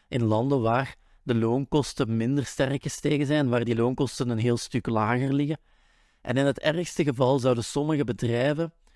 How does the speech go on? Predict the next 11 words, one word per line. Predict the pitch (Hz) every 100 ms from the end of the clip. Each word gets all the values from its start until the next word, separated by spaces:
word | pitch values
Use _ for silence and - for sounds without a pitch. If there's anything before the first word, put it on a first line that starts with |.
| _ -
mogelijk | 123 127 156 165 - -
ook | 175 165
kunnen | 170 139
beslissen | 110 - 156 - 98
om | - 123
een | 113
deel | - 127 170
van | 135 135
hun | 135
activiteiten | 135 - - 120 - 120 123 147
naar | 123 127 131